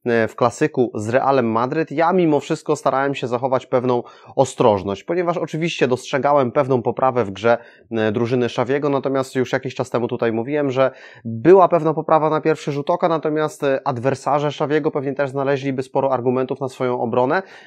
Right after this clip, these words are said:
gdyby chcieli koniecznie udowodnić, że Barcelona w żaden sposób nie rozwinęła się, od kiedy zostawił ją, od kiedy przestał pracować Ronald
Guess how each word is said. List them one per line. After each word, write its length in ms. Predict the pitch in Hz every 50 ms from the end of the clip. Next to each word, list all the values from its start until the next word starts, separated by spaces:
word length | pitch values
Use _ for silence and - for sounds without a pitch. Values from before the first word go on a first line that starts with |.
| - -
gdyby 340 | 123 123 127 156 143 147 135
chcieli 380 | - - 160 151 147 147 135
koniecznie 520 | - 139 117 131 139 139 - - 131 131 135
udowodnić, 600 | 131 117 117 117 110 131 131 120 120 123 113 98
że 140 | 110 120 110
Barcelona 640 | 107 117 - - 123 113 117 120 120 117 113 120
w 60 | 117 110
żaden 300 | 104 123 120 113 113 110
sposób 300 | - - 110 - 113 110
nie 120 | 117 107
rozwinęła 440 | 110 98 104 107 104 110 113 113 113
się, 160 | - - 113
od 120 | 104 98
kiedy 260 | - 120 104 107 110 107 - - - - _ -
zostawił 600 | 117 107 107 117 - - 127 117 107 113 110 110
ją, 240 | 113 110 110 107 110
od 100 | 113 -
kiedy 180 | - 113 110
przestał 320 | - - 120 - - 113 -
pracować 460 | - 113 - - 113 101 113 110 -
Ronald 380 | 113 107 107 107 113 107 101